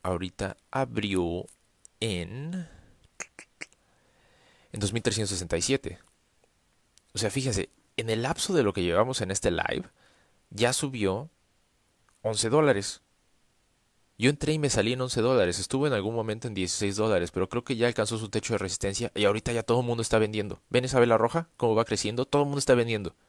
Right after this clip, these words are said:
Ahorita ya están vendiendo y ya está bajando el precio de la acción. Esa pequeña inflación en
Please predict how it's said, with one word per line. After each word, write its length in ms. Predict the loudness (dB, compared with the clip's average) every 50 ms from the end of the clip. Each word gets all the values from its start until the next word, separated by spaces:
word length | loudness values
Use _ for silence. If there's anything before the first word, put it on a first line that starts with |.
| _ _ _ _ _ 0
Ahorita 240 | 0 2 4 4
ya 80 | 4 4
están 200 | 4 2 0 2
vendiendo 380 | 0 0 0 0 0 2 2 2
y 40 | 4
ya 80 | 4 2
está 200 | 4 4 4 4
bajando 420 | 4 4 4 2 0 0 2 0
el 80 | 0 0
precio 240 | -2 -4 -2 0 0
de 60 | 0
la 80 | -2
acción. 280 | -2 -4 -4 -6 -6 -6 -8 -16 -18 -18 -18 -18 -20 -16 _ -4
Esa 240 | 2 4 6 6
pequeña 540 | 6 4 0 -2 -2 0 2 0 2 2 2
inflación 840 | 0 0 2 2 2 4 4 4 4 4 4 2 2 2 0 -2 -6 -12 -16 -20 -20 -20 -20 -20 _ _ _ _
en 380 | -2 -2 0 -2 -4 -6 -8